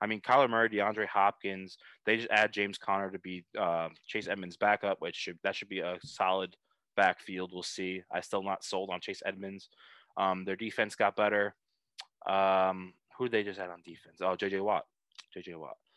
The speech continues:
So we'll see, uh, how they utilize him. Again, I mean, it's really hard. You can't really go wrong with picking this division because they're all very good teams. They're all very good rosters.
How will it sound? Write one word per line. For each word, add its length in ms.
So 160
we'll 120
see, 360
uh, 120
how 180
they 120
utilize 500
him. 340
Again, 300
I 200
mean, 260
it's 160
really 200
hard. 340
You 140
can't 220
really 140
go 100
wrong 320
with 160
picking 480
this 160
division 500
because 320
they're 140
all 240
very 280
good 160
teams. 380
They're 120
all 300
very 160
good 140
rosters. 600